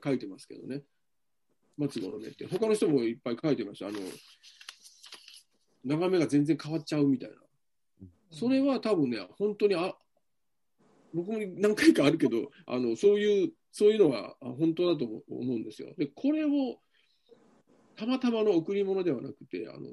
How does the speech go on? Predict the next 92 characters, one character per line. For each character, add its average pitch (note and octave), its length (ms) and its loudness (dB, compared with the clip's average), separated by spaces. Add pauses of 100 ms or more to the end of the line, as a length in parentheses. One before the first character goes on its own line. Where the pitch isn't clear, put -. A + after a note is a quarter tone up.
(1800)
ノ A3 200 6
ー F#3 40 2
マ - 60 0
ル C3+ 140 4
な - 120 2
も B2+ 160 -2
の B2 80 0
に A2+ 80 0
す - 180 -4
る C3 180 0
っ - 60 -20
て C3+ 100 2
い B2+ 40 6
う B2 40 0
の E3 80 2
が、 D4 200 0 (1500)
修 C#3 200 0
行 C#3+ 160 6
の C3 80 4
方 C3+ 180 2
向 C3 180 -2
性 - 160 -6
な - 100 -8
ん - 60 -14
じ - 60 -16
ゃ - 20 -18
な - 60 -20
い - 20 -20
で - 60 -20
す - 60 -20
か - 100 -16
ね。 - 140 -14
そ G#3 140 0
れ A3+ 100 4
は A3+ 200 0
だ G#3+ 100 -4
か F3 100 -2
ら C3+ 60 0
フ - 60 -6 (120)
ォ F4+ 120 6
ー - 20 0
ム C#3+ 80 2
の A2+ 80 -4
話 B2+ 280 -6
じ B2+ 60 -8
ゃ - 20 -6
な G#2+ 80 -8
く G#2+ 80 -12
て、 - 100 -8
や - 40 -6
っ - 20 -6
ぱ C#3+ 80 -4
り A#2 80 -4
フ - 220 -2
ォ A3+ 120 4
ー D#3 40 -2
ム B2+ 60 2
レ A2 100 -2
ス - 140 -16
と - 60 -12
い A2+ 120 -6
う B2 40 -4
し A#2+ 80 -12
か - 120 -18
な D#3 140 -6
い B2 120 -4
で - 100 -20
す - 80 -20
よ - 160 -20
ね。 C#3 80 -20 (720)
フ G3 60 -4
ォ F3+ 60 0
ー - 20 2
ム B2+ 60 0
か A#2 120 -10
ら A#2 80 -10
フ D#3 100 -4
ォ C#3+ 60 4
ー - 60 4
ム A2 60 -4
レ A2 100 -6
ス B2+ 100 -6
へ F#3+ 60 0
っ - 20 -10
て - 160 -2
い A#2+ 40 0
う G#2+ 40 -4
の G#2 60 -8
は - 100 -16
今 - 120 -2
日 G3+ 40 -6
の、 G#3+ 60 -10